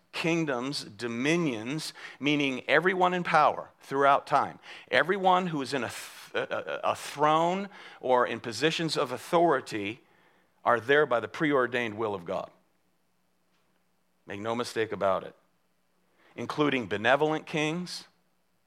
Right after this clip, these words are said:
ruthless kings, dictators, and elected democratic officials. They're all in positions of their authority, placed there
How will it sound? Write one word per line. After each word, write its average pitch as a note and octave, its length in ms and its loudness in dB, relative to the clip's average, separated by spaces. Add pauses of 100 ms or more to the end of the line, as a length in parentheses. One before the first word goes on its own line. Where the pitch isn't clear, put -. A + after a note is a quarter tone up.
(320)
ruthless D3 640 -2
kings, E3+ 680 -2 (540)
dictators, E3 1000 0 (340)
and A#2 360 -2
elected D3 800 0 (360)
democratic B2+ 680 2
officials. G2+ 760 -8 (320)
They're G#2+ 160 -4
all B2+ 320 4
in C3+ 100 -4
positions A#2 920 -6
of A#2+ 180 -2
their B2 160 0
authority, A#2 680 -2 (260)
placed C#3+ 520 -2
there G2+ 380 -4